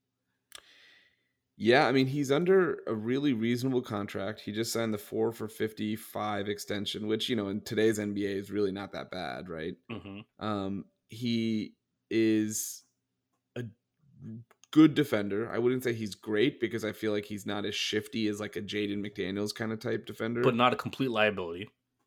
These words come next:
Speaker 1: No, he's good. He's a good defender. He's just
Speaker 2: Oh,
Speaker 1: not, like,
Speaker 2: okay.
Speaker 1: an elite
Speaker 2: Even above
Speaker 1: defender.
Speaker 2: average? Okay.
Speaker 1: Yeah, yeah,
Speaker 2: Yeah.
Speaker 1: yeah, for sure. He's, he's one of the be-, he was graded as one of the best perimeter, perimeter defenders in the league last year.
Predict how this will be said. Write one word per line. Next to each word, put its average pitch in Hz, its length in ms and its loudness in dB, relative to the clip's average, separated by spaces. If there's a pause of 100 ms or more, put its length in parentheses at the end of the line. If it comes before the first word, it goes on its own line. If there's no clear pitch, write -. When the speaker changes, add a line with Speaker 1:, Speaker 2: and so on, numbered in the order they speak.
(400)
Speaker 1:
No, 147 100 6
he's 190 200 4
good. 127 380 8
He's 156 220 2
a 147 60 6
good 123 280 6
defender. 110 380 0
He's 110 160 -4
just 127 140 6
Speaker 2:
Oh, 156 60 10
Speaker 1:
not, 110 180 2
like, 110 100 0
Speaker 2:
okay. 147 160 2
Speaker 1:
an 104 80 2
elite 104 220 0
Speaker 2:
Even 123 160 4
above 107 220 4
Speaker 1:
defender. 104 60 2
Speaker 2:
average? 120 420 -2
Okay. 101 240 -10
Speaker 1:
Yeah, 113 180 6
yeah, 104 60 4
Speaker 2:
Yeah. 98 200 -2
Speaker 1:
yeah, - 60 -12
for 110 200 -2
sure. 95 180 -4
He's, 113 200 -2 (180)
he's 139 240 0
one 131 100 4
of 127 60 2
the 113 60 2
be-, 107 200 0
he 135 60 2
was 131 100 0
graded 113 300 6
as 107 180 2
one 110 100 -2
of 104 40 -2
the 104 160 -2
best - 180 -4
perimeter, 98 480 -4
perimeter 117 340 0
defenders 104 460 -4
in 101 60 -6
the 95 80 -4
league 104 220 -2
last 120 280 0
year. 135 280 0